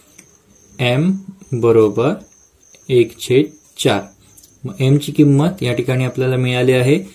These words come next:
एक छेद चार. आता ही जी एमची किंमत आहे ती आपण सोप्या समीकरणामध्ये ठेवणार आणि जो एन आहे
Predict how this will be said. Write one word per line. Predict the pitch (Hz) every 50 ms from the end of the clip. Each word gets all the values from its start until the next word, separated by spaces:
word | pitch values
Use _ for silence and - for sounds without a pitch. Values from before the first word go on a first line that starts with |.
| _ _ _ _ -
एक | 127 120 113 - -
छेद | - - 131 156 165 - - -
चार. | - - 120 107 104 - - _ _ _ _ - 135
आता | 123 - 135
ही | 131 131 131
जी | 143 151 151 -
एमची | 135 139 147 143 - 151
किंमत | 147 143 135 135 135 127 - -
आहे | 107 110 131 175 196 196 - _ _ - - _ _ _ _ -
ती | 127 123
आपण | 117 113 - 127 139 180 190
सोप्या | 190 - 131 113 104 - - 135 160 190 -
समीकरणामध्ये | - 131 117 117 113 113 123 117 113 113 113 113 113 113 107 107 127 151 196 196 - -
ठेवणार | 127 113 104 101 101 - - - _ _ _ _ _ _ _ _ -
आणि | - 117 113 117 135 180 196 196 - - 117
जो | 123 - - -
एन | 139 147 156 151
आहे | 135 117 113 107